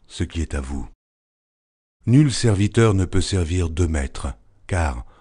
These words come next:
ou il haïra l'un et aimera l'autre, ou il s'attachera à l'un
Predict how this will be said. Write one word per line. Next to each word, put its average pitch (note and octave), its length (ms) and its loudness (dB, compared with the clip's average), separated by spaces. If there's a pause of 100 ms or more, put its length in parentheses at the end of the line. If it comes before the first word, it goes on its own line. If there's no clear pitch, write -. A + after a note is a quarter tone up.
ou C#3+ 160 2
il A2+ 200 2
haïra A#2+ 400 4
l'un D#2+ 400 0
et E2 240 -4
aimera D#2+ 380 0
l'autre, F#2 500 0 (480)
ou A#2 120 6
il A2 80 0
s'attachera A2 720 0
à F2+ 200 -2
l'un G2+ 320 2